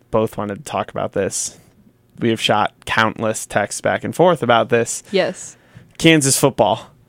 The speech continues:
Speaker 1: It is, <sighs>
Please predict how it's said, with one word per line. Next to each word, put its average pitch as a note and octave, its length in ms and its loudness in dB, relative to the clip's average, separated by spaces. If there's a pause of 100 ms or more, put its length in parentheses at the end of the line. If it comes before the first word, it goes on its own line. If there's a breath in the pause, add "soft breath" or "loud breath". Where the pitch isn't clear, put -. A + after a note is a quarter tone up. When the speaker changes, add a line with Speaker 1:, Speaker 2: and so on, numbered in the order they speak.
(920 soft breath)
Speaker 1:
It D3 140 6
is, B2 420 2 (880)
<sighs> - 20 0